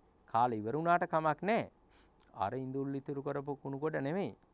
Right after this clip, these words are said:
ඉත-, හොඳ ඉතුරු වෙලා තියෙන හොඳ බත් ටිකක්. අන්න එහෙම, අ, පුරුදු වෙනවා සතෙකුට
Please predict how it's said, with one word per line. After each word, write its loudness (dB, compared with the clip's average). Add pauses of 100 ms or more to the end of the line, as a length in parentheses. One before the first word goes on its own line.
(680)
ඉත-, -12
හොඳ -6
ඉතුරු -6
වෙලා 4
තියෙන -6
හොඳ -4
බත් 4
ටිකක්. -6 (960)
අන්න 0
එහෙම, -2
අ, -2 (640)
පුරුදු -2
වෙනවා 2
සතෙකුට -4